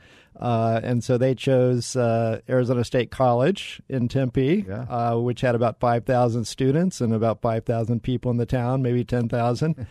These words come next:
Speaker 2: <laughs>
Speaker 1: So it was a nice, small place. And I, growing up there, that's what I remember. It was, it was truly a college town, and everything revolved around the, the university, and then it sort of grew.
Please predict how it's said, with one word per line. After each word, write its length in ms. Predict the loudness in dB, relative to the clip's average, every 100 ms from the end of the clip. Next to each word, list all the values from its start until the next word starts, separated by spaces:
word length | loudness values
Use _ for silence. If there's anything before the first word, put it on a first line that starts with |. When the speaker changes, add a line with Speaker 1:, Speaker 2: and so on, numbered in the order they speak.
| -12
Speaker 2:
<laughs> 140 | -12 -6
Speaker 1:
So 200 | 2 2
it 20 |
was 160 | 4
a 60 | 2
nice, 280 | 2 2 0
small 320 | 0 2 2
place. 480 | 2 2 4 2 0
And 140 | 0
I, 140 | 0 0
growing 520 | -4 0 2 2 2
up 160 | 0
there, 180 | 2 2
that's 220 | 4 2
what 100 | 2
I 60 | 2
remember. 500 | 4 4 2 2 0
It 80 | 0
was, 220 | 0 0
it 200 | -2 0
was 180 | 0 -2
truly 340 | -2 0 0
a 60 | 0
college 360 | 0 0 0 0
town, 420 | 0 0 0 0
and 160 | 0
everything 380 | 0 0 0 0
revolved 380 | 0 0 0 0
around 220 | 0 0
the, 200 | 0 -2 -4
the 260 | -4 -2
university, 600 | -2 0 0 -2 -2 -4
and 120 | -4
then 120 | -2 -4
it 120 | -6
sort 200 | -8 -8
of 100 | -8
grew. 240 | -10 -10